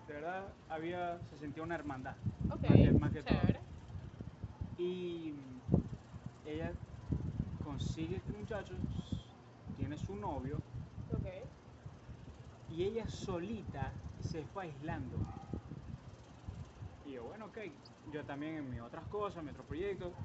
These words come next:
Speaker 1: siempre estoy conociendo gente
Speaker 2: O sea, yo
Speaker 1: nueva.
Speaker 2: también creo que puedo, pudo llegar a hacer eso. <laughs> Esa
Speaker 1: Ya va.
Speaker 2: amiga que se aisló.
Speaker 1: Pero te voy a poner
Speaker 2: Bueno,
Speaker 1: aquí la,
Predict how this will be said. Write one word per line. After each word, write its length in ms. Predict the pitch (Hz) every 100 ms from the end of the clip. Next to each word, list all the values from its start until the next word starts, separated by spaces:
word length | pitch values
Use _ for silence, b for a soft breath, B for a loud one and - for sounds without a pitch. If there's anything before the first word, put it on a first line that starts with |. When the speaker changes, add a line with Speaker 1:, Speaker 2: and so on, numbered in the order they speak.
| - - - - -
Speaker 1:
siempre 420 | - - 135 123
estoy 140 | 127 147
conociendo 500 | 147 135 - 135 117
gente 280 | 120 131 156
Speaker 2:
O 40 | 175
sea, 120 | 196
yo 60 | 139
Speaker 1:
nueva. 100 | 139
Speaker 2:
también 240 | - 311 330
creo 160 | 330
que 140 | 320 302
puedo, 260 | 302 302 285 -
pudo 200 | 294 294
llegar 280 | 277 262 254
a 40 |
hacer 240 | 240 233 196
eso. 200 | 170 - - -
<laughs> 540 | - - - - -
Esa 40 |
Speaker 1:
Ya 100 | 226
va. 60 | -
Speaker 2:
amiga 240 | 247 247
que 120 | 233 220
se 100 | 208
aisló. 260 | 208 196 180 - - - - - -
Speaker 1:
Pero 340 | 170 160 151 156 - - - - - - - -
te 80 | 135
voy 140 | 131
a 40 | 131
poner 180 | 151 302
Speaker 2:
Bueno, 80 | 240
Speaker 1:
aquí 100 |
la, 60 | 190